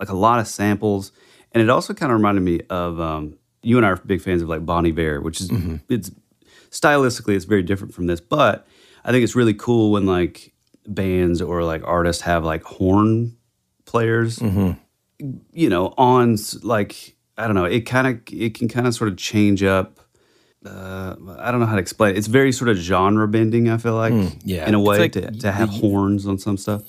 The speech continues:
Speaker 2: Yeah, like, utilizing non-traditional instruments in
Speaker 1: Mm-hmm.
Speaker 2: a, a, a genre that usually doesn't have 'em is just super cool.
Speaker 1: Right.
Speaker 2: And in, in
Speaker 1: I
Speaker 2: terms
Speaker 1: love
Speaker 2: of the
Speaker 1: this.
Speaker 2: beats and stuff, I love it that it's, like,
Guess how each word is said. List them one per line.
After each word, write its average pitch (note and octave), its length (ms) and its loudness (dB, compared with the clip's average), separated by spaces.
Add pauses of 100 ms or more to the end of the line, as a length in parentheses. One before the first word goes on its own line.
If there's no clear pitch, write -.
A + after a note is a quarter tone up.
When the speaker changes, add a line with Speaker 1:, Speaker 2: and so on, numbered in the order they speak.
(300)
Speaker 2:
Yeah, G#2+ 320 0
like, E2 240 -10
utilizing G2 920 2 (360)
non-traditional F2 840 -2
instruments E2 640 -6 (140)
in F2 480 2 (280)
Speaker 1:
Mm-hmm. F#2+ 600 2
Speaker 2:
a, - 20 0
a, D#2+ 260 -2 (240)
a F#2 40 0
genre F2 320 0
that D#2+ 180 -6
usually E2+ 380 -4
doesn't D#2+ 260 -4
have D#2+ 240 -6
'em D#2 100 -8
is D2+ 120 -8
just D#2 260 -8
super D#2+ 240 -8
cool. F2 160 0
Speaker 1:
Right. F2 160 2
Speaker 2:
And F2+ 160 0 (720)
in, B2 200 -2
in A#2 80 4
Speaker 1:
I - 20 4
Speaker 2:
terms A2+ 240 2
Speaker 1:
love G#2 80 0
Speaker 2:
of F2+ 60 -2
the G#2 40 4
Speaker 1:
this. G#2+ 40 4
Speaker 2:
beats G#2 100 -2
and F#2+ 100 0
stuff, - 240 -2
I E2+ 60 0
love F2+ 260 2
it F2 180 -4
that E2+ 240 -2 (100)
it's, - 180 -8
like, D#2+ 220 -6